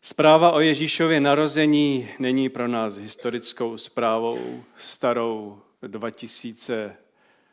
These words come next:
dvacet čtyři let. Je pro nás evangeliem. Je to především dobrá zpráva. Evangelista nám říká, že je to pro všechny lidi bez rozdílu.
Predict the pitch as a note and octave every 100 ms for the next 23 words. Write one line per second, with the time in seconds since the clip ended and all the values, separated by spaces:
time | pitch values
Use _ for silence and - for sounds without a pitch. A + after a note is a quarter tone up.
0 | _ _ _ _ _ _ _ _ _ _
1 | _ _ G2 G#2 A2 - A2 - A#2 G#2+
2 | G#2+ G#2+ G2 - - - - - _ _
3 | _ _ _ _ G#2+ G#2 A#2+ A#2+ A#2+ -
4 | C3 C3 B2+ C3+ C3 B2+ A#2 A2+ A2 -
5 | - - - _ _ _ _ - B2 -
6 | C3 C#3+ C#3 - C#3 C3+ A#2+ A#2 B2+ B2+
7 | B2+ - - A#2 A2+ G#2+ F#2 F#2 - -
8 | - - _ _ - _ _ _ _ _
9 | _ _ _ _ _ _ - A#2+ B2 B2+
10 | C3 D3 C#3 C#3 C3 B2 B2+ C3+ C3+ B2+
11 | C3+ C3+ C3+ C3+ C#3 C3+ - C#3+ C#3 D3
12 | C3+ C3 C3+ C3+ B2+ B2 C#3 C3+ A2+ G#2+
13 | G2+ G2 G#2+